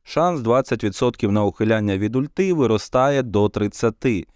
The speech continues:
Якщо герой ухилився, він і сусіди отримують плюс п'ятнадцять відсотків на три ходи до того шансу на ухиляння від ульти. Тобто у самого стандартного розбійника шанс вже стає сорок п'ять відсотків, а сусідам хоч і невеликий бонус, зате приємний.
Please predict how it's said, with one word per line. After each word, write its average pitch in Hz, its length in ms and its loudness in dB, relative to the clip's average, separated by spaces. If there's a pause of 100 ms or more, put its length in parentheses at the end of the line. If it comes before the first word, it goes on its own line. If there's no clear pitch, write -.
(100)
Якщо 113 320 0
герой 117 220 2
ухилився, 147 560 0
він 117 200 2
і 107 60 0
сусіди 139 440 -2
отримують 113 480 0
плюс 113 220 0
п'ятнадцять 104 520 0
відсотків 131 500 0
на 120 100 2
три 113 160 -2
ходи 113 400 0 (300)
до 98 120 -2
того 123 340 2
шансу 139 460 0
на 104 180 2
ухиляння 98 540 0
від 92 200 0
ульти. 95 400 -2 (580)
Тобто 123 420 0
у 123 60 0
самого 147 360 -2
стандартного 113 560 0
розбійника 156 640 -2
шанс 131 400 0
вже 101 280 -2
стає 95 400 0
сорок 95 360 -2
п'ять 92 320 0
відсотків, 98 680 -2 (280)
а 117 120 -2
сусідам 170 480 0
хоч 147 200 0
і 123 40 -2
невеликий 120 440 0
бонус, 160 360 -2
зате 92 340 -2
приємний. 104 720 -2